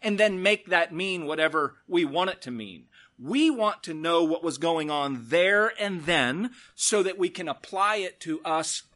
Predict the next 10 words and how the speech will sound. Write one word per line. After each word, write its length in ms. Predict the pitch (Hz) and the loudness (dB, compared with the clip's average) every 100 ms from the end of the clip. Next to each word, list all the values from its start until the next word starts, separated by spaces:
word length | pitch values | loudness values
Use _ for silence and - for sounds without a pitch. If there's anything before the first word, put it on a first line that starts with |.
| - | -10
correctly 880 | 180 147 190 233 - 147 147 147 - _ | -6 0 0 0 -4 -6 -4 -4 -8 _
here 600 | - 240 208 170 151 147 - - _ | -6 0 4 6 6 4 -4 -20 _
and 320 | 175 170 156 | 2 4 6
now, 460 | 165 185 151 90 - _ _ _ _ _ _ _ _ _ _ _ _ _ _ _ _ _ _ - _ 147 | 6 8 6 4 -4 _ _ _ _ _ _ _ _ _ _ _ _ _ _ _ _ _ _ -20 _ -4
with, 260 | 143 131 _ _ _ _ _ | -4 -4 _ _ _ _ _
while 320 | 139 139 135 | 4 6 6
avoiding 440 | 123 131 135 127 123 | 2 0 0 0 -2
improper 600 | 110 123 117 113 92 - _ _ _ - | -2 0 -2 -2 -8 -10 _ _ _ -6
application. 580 | 113 110 - 220 214 208 | -6 -4 0 0 2 4
So 340 | - 208 160 | 6 6 4